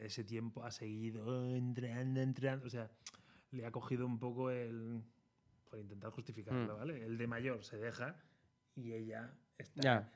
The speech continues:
Speaker 1: viene súper entrenada y súper motivada porque está a tope.
Speaker 2: Sí, sí,
Speaker 1: O sea,
Speaker 2: sí, sí.
Speaker 1: imagínate que es eso, que ya lleva el otro tío cinco años
Speaker 2: Mm.
Speaker 1: que no ha levantado una pesa, no ha pegado una patada,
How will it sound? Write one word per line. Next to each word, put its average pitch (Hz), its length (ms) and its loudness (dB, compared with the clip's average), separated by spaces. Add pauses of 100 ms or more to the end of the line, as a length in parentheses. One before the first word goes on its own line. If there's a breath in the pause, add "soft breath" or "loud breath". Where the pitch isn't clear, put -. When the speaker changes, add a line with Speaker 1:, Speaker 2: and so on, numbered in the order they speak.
(180)
Speaker 1:
viene 120 320 -4
súper 117 280 0
entrenada 113 420 -2
y 117 40 -2
súper 135 220 0
motivada 117 480 2
porque 127 200 2
está - 140 -6 (100)
a 131 80 12
tope. 123 320 6 (340 loud breath)
Speaker 2:
Sí, 127 160 6
sí, 117 100 2
Speaker 1:
O - 20 6
sea, 107 100 4
Speaker 2:
sí, 110 80 6
sí. 104 60 2
Speaker 1:
imagínate 110 380 4
que 113 80 4
es 110 80 4
eso, 113 220 4
que 101 60 -2
ya 101 200 -2
lleva 104 260 2
el 110 60 2
otro 110 260 -2
tío 110 300 -4
cinco 107 440 -2
años 117 280 0
Speaker 2:
Mm. 110 100 2
Speaker 1:
que 104 60 0
no 104 80 -2
ha 107 40 -2
levantado 110 500 -2
una 110 160 -4
pesa, 120 280 -6
no 104 100 -6
ha 104 60 -6
pegado 107 200 -6
una 110 100 -6
patada, 123 440 -4